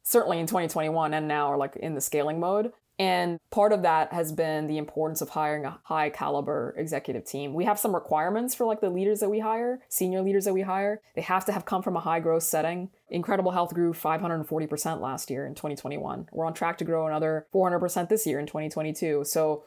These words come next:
working with leaders who've seen that kind of growth and experienced that kind of growth, ideally multiple times before they join us, has been extremely helpful. And so that's what we've done in sales and customer success and, you know, cr-, product and other critical areas. The second biggest learning is to make sure that the, you know, there were moments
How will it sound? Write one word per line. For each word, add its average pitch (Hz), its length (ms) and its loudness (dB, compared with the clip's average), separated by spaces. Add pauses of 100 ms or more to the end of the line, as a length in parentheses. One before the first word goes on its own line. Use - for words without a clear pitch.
working 214 340 6
with 208 120 4
leaders 196 280 6
who've 180 140 0
seen 175 340 2
that 208 160 2
kind 214 180 0
of 214 60 2
growth 202 300 2
and 175 100 0
experienced 160 420 -4
that 175 120 0
kind 180 180 -2
of 170 60 0
growth, 180 260 0
ideally 165 380 2
multiple 156 400 0
times 170 360 -2
before 160 280 -2
they 156 100 0
join 151 260 -4
us, 285 420 -2
has 180 180 2
been 165 240 2
extremely 151 580 -2
helpful. 170 500 0 (220)
And 165 140 -4
so 175 80 2
that's 165 180 2
what 170 80 2
we've 156 160 -2
done 151 160 -4
in 143 80 -4
sales 180 480 0
and 160 140 -8
customer 151 240 -6
success 160 500 -2
and, 147 180 -10
you - 80 -10
know, 127 140 -6 (160)
cr-, - 120 -4
product 165 500 0
and 147 80 -6
other 151 180 -4
critical - 340 -6
areas. - 440 -4 (160)
The 190 100 0
second 262 360 4
biggest 202 260 4
learning 185 260 2
is 170 140 0
to 185 100 0
make 202 220 2
sure 214 220 4
that 208 160 0
the, 156 200 2 (300)
you 180 80 -2
know, 165 260 2
there 196 160 6
were 220 100 8
moments 190 680 2